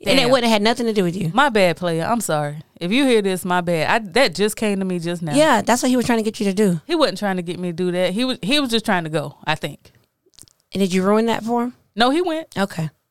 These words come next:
Speaker 2: They were sharp too now.
Speaker 1: Oh, gotta
Speaker 2: Boy,
Speaker 1: be
Speaker 2: look
Speaker 1: sharp.
Speaker 2: good. <laughs> You know, I didn't, I don't think I felt good or something. I just wasn't interested, you know, in,
Speaker 1: Yeah.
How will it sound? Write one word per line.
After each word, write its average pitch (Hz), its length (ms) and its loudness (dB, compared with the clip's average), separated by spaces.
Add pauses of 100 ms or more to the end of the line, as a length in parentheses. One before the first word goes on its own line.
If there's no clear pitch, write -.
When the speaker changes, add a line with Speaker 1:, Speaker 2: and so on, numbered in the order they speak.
(400)
Speaker 2:
They 185 160 2
were 285 80 0
sharp 330 320 -4
too 349 160 -8
now. 175 240 -6 (160)
Speaker 1:
Oh, 214 180 -2 (220)
gotta 208 160 -2
Speaker 2:
Boy, 247 60 0
Speaker 1:
be 254 40 -4
Speaker 2:
look 294 80 -2
Speaker 1:
sharp. 214 240 2
Speaker 2:
good. 202 300 -2
<laughs> - 100 0 (1200)
You 190 120 -2
know, 180 80 2
I 185 120 2
didn't, 214 320 -4
I 180 140 2
don't 202 200 -2
think 180 160 -2
I 185 80 2
felt 160 320 0
good 165 240 -4
or - 20 -6
something. 160 280 -2
I 180 80 2
just 170 160 -4
wasn't 160 240 -4
interested, 147 580 -10
you 156 100 -10
know, 143 180 -10
in, 147 120 -10
Speaker 1:
Yeah. 165 220 0